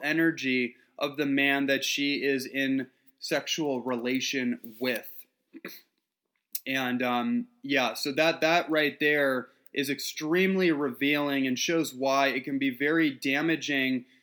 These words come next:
and very challenging to remove ourselves from a scenario or a situation in a person, especially when two people are, um, not really too conscious about this kind of thing, and they're just running on emotion, and they're running on,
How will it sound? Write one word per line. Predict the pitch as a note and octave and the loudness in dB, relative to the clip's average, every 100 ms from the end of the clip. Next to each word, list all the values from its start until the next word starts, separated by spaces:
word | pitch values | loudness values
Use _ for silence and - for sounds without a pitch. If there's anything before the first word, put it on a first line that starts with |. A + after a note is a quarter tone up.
| _ _ | _ _
and | C#3 C3+ | -4 0
very | D3+ E3 D#3+ D3+ - _ - | 2 6 4 2 -2 _ -8
challenging | - E3 F3 E3+ D#3 D3 D3 C#3+ | 0 2 2 2 2 0 -2 -2
to | D#3 | -4
remove | C3+ B2+ C3 D#3 F3+ E3+ | -2 0 2 4 4 4
ourselves | D3+ C3+ - C3+ B2 A#2+ - - _ _ - - | 2 0 0 0 0 0 -4 -16 _ _ -10 -2
from | E3+ E3+ | 0 2
a | E3 | -2
scenario | - D3 C#3 C#3 C#3 C#3 | 0 0 2 2 2 2
or | C#3 | 0
a | |
situation | B2+ D3 - C3+ C3+ C#3 - C3+ B2+ | -2 -6 -4 0 2 2 0 -4 -2
in | C3+ | -4
a | G#2+ - | -6 -6
person, | D#3+ D#3+ D3 C3 B2 - - | -4 -2 -2 -2 -4 -8 -16
especially | C#3 - E3+ E3+ F#3 E3 | -12 -2 0 0 2 2
when | C#3+ | 0
two | C#3 F3 | -2 -2
people | D#3 D#3 D3 D3 C#3 B2+ | 0 0 0 0 -2 0
are, | C3 B2+ B2+ - _ _ _ _ _ - | 0 2 0 -4 _ _ _ _ _ -4
um, | C3+ B2+ B2+ - | 0 2 0 -2
not | C#3+ C#3+ E3 F3 E3+ | -6 0 2 2 0
really | D#3 E3+ E3 D#3 | 0 4 2 2
too | F3 | -4
conscious | - - E3 E3 F3+ D#3+ C3+ D3+ | -6 -8 -4 -2 0 0 -2 -2
about | C3 C3 B2+ | 0 0 -2
this | C3 - | -6 -4
kind | C#3+ C3 | -4 -2
of | |
thing, | D3 C#3 | -2 0
and | C#3 | 0
they're | C#3 | 0
just | E3+ E3 | 0 -4
running | C3 C#3 D3 E3 E3 C3+ | -6 -4 2 2 2 0
on | C#3 C3+ | 0 0
emotion, | B2+ B2+ B2 C3 C#3+ - F3+ F#3 | -2 0 0 0 -2 -2 0 0
and | D3 | 0
they're | C3 B2 | -2 -2
running | C3 C#3+ E3 E3 D#3+ | -2 2 2 2 0
on, | C#3 C#3 C3+ C3 | -2 -2 0 0